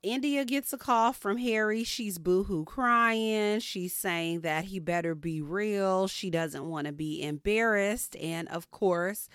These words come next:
this is about to be a total train wreck, okay?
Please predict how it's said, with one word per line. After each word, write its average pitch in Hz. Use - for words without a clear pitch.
this 254
is 277
about 208
to 233
be 190
a 180
total 165
train 143
wreck, -
okay? 202